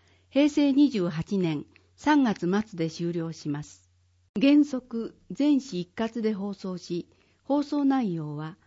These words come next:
市民対象の公共性、公益性のあるものとします。広報誌や空などの回覧文書に掲載、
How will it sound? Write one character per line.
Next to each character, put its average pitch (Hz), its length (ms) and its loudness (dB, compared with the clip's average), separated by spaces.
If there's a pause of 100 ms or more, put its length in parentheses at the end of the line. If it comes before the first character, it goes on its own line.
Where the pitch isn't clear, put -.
(300)
市 269 180 2
民 220 180 2
対 190 220 -6
象 180 240 -6
の 170 160 -6
公 233 220 -4
共 233 260 -6
性、 202 320 -8 (160)
公 277 240 -2
益 277 160 -4
性 262 200 -4
の 240 140 -4
あ 226 80 -4
る 185 120 -4
も 151 120 -4
の 160 140 -6
と 170 160 -14
し - 160 -14
ま 143 140 -12
す。 - 200 -20 (1500)
広 302 240 -2
報 285 200 -4
誌 - 180 -8
や 156 220 -4 (160)
空 269 180 -4
な 247 160 0
ど 185 140 -4
の 156 220 -6 (340)
回 269 180 -2
覧 262 220 0
文 233 180 -2
書 185 140 -6
に 156 160 -4
掲 175 180 -6
載、 160 340 -8